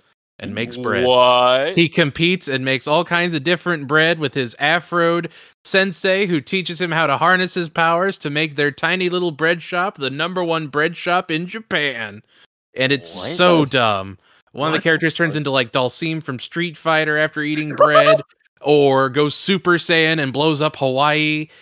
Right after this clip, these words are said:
Speaker 1: It's just, it's, it's a fantastic bad day cure that I, I go back to. I reread the manga, I rewatch the anime, just,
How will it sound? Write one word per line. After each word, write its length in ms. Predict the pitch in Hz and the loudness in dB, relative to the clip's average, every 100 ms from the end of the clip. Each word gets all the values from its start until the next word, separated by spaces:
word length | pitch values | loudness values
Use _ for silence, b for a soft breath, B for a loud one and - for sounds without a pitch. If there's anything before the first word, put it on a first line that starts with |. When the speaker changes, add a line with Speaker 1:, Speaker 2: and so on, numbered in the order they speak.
| b - | b -4
Speaker 1:
It's 240 | 135 135 | -2 -2
just, 560 | - 175 165 156 - - | -2 0 0 -2 -10 -6
it's, 340 | 151 147 - - | -2 -2 -4 -6
it's 180 | 139 135 | -4 -4
a 80 | 139 | -6
fantastic 1160 | - 143 135 131 - - 170 165 165 - 156 127 | -2 0 0 -4 -12 -8 -4 -4 -4 -10 -10 -4
bad 260 | 123 127 | -2 -2
day 220 | 120 120 117 | -4 -6 -6
cure 580 | - 120 120 120 120 b b b | -10 -10 -6 -6 -8 b b b
that 300 | - 113 110 98 | -8 -6 -4 -6
I, 360 | 107 107 104 | -4 -4 -4
I 300 | 92 107 110 | -4 -4 -6
go 240 | 101 120 127 | -8 -6 -2
back 300 | 127 120 - | 0 0 -2
to. 120 | 123 | -4
I 40 | |
reread 400 | 110 127 123 120 | -2 -2 -4 -4
the 80 | 113 | -6
manga, 340 | 110 104 104 | -6 -6 -4
I 120 | 107 104 | -4 -4
rewatch 420 | 120 117 110 - | -4 -2 -4 -4
the 180 | 110 101 | -6 -4
anime, 640 | 101 101 104 101 98 98 b b _ | -4 -6 -8 -6 -6 -10 b b _
just, 460 | - 113 110 - - | -6 -4 -2 -6 -10